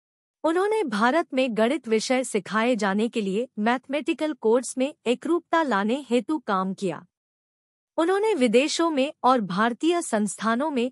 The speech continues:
इस्तेमाल किए जाने वाले मैथमेटिकल कोर्स का गहन अध्ययन किया। उस पर तज्ञों और शिक्षकों से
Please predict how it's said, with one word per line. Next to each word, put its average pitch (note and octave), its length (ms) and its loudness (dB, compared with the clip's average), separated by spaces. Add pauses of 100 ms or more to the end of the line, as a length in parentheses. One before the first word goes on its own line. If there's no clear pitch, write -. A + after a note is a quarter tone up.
इस्तेमाल A#3 540 0
किए A3+ 260 0
जाने G3+ 340 0
वाले G#3+ 320 -2
मैथमेटिकल A#3 800 -2
कोर्स A#3 380 0
का B3+ 180 0
गहन G#3 440 -2 (100)
अध्ययन G#3 420 0
किया। E3+ 340 -6 (920)
उस F#4+ 160 2
पर G4 220 2
तज्ञों D4 640 0
और C4+ 220 0
शिक्षकों D4+ 600 -2
से C4 280 0